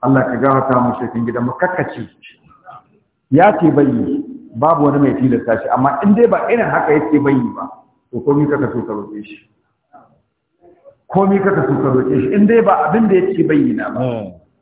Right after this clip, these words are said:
Speaker 1: To komi kaka so ka roƙe shi kuma yana iya baka shi. Komi na na yana iya baka shi. Allah yana iya baka abin da kaka ganin duk garin ku kowa bai iya samu ne, amma ya samar da kai kuma baka da kofi.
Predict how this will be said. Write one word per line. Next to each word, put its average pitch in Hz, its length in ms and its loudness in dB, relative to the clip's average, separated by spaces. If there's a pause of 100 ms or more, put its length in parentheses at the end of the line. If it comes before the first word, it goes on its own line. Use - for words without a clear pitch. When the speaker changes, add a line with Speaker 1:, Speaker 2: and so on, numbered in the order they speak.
(200)
Speaker 1:
To 139 260 0
komi 170 300 2
kaka 165 260 0
so 135 100 0
ka 131 80 0
roƙe 127 320 -2
shi 123 60 -8
kuma 139 220 -2
yana 139 240 0
iya 120 120 0
baka 113 320 0
shi. - 60 -20 (840)
Komi 226 380 4
na 156 200 4
na 120 100 0 (520)
yana 143 260 2
iya 117 140 0
baka 107 300 0
shi. - 80 -18 (1120)
Allah 143 320 0
yana 131 300 0 (180)
iya 117 400 0
baka 139 480 0
abin 131 240 2
da 120 80 0
kaka 123 280 -6
ganin 120 440 -2 (160)
duk 123 280 -2
garin 135 280 2
ku 139 140 -6
kowa 135 260 2
bai 127 160 0
iya - 160 -4
samu 117 260 -2
ne, 113 140 -4
amma 117 240 -4
ya 113 160 -6
samar 113 240 -8
da 110 80 -14
kai - 160 -14
kuma 127 260 -8
baka - 120 -10
da 110 100 -14
kofi. 117 320 -10